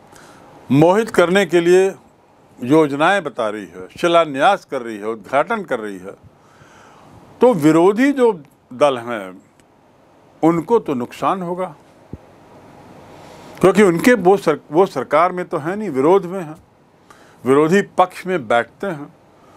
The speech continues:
तो वो किस चीज़ का उद्घाटन करेंगे, क्या शिलान्यास करेंगे, क्या योजनाएं बनेंगे, आदि आदि। तो इसलिए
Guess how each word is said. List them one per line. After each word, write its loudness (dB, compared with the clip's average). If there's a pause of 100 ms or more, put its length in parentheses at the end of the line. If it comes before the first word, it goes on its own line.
(1120)
तो 6
वो 4
किस 0 (140)
चीज़ 0
का 4
उद्घाटन -2
करेंगे, -2
क्या 0
शिलान्यास -4
करेंगे, -6
क्या 0
योजनाएं -4
बनेंगे, -6
आदि -6
आदि। -10 (1200)
तो 4
इसलिए 4